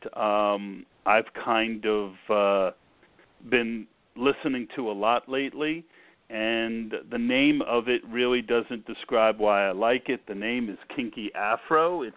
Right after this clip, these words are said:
by the Happy Mondays. Um, but when it comes to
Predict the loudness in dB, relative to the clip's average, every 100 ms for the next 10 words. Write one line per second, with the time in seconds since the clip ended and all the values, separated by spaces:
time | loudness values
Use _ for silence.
0 | -8 -4 -2 -4 -4 -4 -4 -10 -6 -6
1 | -4 -2 -2 -2 -8 -12 _ -20 -20 -12
2 | -4 0 0 -2 -8 -12 0 2 2 -2
3 | -8 -6 -2 -2 -2 -16 -16 -6 -4 -4
4 | -6 -8 -8 -10 -12